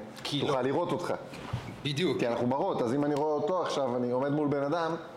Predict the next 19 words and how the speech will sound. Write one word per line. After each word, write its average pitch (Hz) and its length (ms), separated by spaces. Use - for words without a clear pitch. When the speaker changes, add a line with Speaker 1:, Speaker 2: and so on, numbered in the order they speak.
Speaker 2:
והוא 120 160
נכנס 151 340
לתוכי, 151 420
אני 147 120
כבר 131 200
לא 196 160
אני, 127 220
אני 120 160
הוא 160 160
פלוס 151 460
אני, 127 320
ואז 131 340
אני 139 140
צריך 139 160
להתחיל 143 260
לבודד 135 360
את 147 60
עצמי 135 340
פיזית 175 540